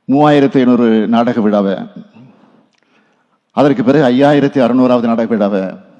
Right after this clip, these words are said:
முத்தமிழறிஞர் தலைவர் கலைஞர் அவர்கள் அழைச்சு தான் அவர் நடத்தியிருக்கிறார். இன்றைக்கு ஏழாயிரம் நாடகத்தை அவருடைய மகன் ஸ்டாலின் அழைச்சு நடத்தி கொண்டிருக்கிறார்.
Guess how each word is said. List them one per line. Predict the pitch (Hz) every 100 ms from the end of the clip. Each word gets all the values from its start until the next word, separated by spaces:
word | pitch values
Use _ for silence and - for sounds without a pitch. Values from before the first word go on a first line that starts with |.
| _ _ _ _ _ _ _ _ _ _ _ _ _ _
முத்தமிழறிஞர் | 131 - 135 127 117 113
தலைவர் | 117 113 104
கலைஞர் | 117 131 135 123
அவர்கள் | 113 110
அழைச்சு | 104 117 117
தான் | 110 113 113 -
அவர் | 110 101
நடத்தியிருக்கிறார். | 147 - - - 85 - _ _ _ _ _ _ _ _ _ _ _ _ -
இன்றைக்கு | 110 117 113
ஏழாயிரம் | 123 135 127 120 117
நாடகத்தை | 113 110 110 110 123 123 -
அவருடைய | 107 120 113 104
மகன் | 107 110 135
ஸ்டாலின் | - - 113 120 117
அழைச்சு | 98 110 117 117
நடத்தி | 110 107 98
கொண்டிருக்கிறார். | 95 85 - 85